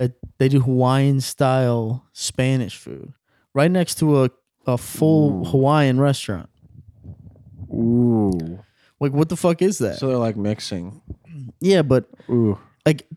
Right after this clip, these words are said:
Speaker 1: f-, fusion food is fun. That's awesome. I think the next place is called, like,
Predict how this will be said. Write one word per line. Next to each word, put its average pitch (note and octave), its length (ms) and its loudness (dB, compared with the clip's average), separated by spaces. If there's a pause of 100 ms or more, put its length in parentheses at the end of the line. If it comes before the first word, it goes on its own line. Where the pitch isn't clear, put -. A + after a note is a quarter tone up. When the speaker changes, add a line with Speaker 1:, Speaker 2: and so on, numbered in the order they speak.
(180)
Speaker 1:
f-, - 280 -14
fusion A#3 440 2
food B2 220 0
is G2+ 140 -4
fun. B2+ 320 0
That's G#2+ 160 -2
awesome. A2+ 300 -2
I A2 80 -2
think F#3 220 -4
the - 80 -4
next A#2 360 -2
place G#2 380 -8
is A2 100 -8
called, A#2 220 -2
like, G#2+ 260 -4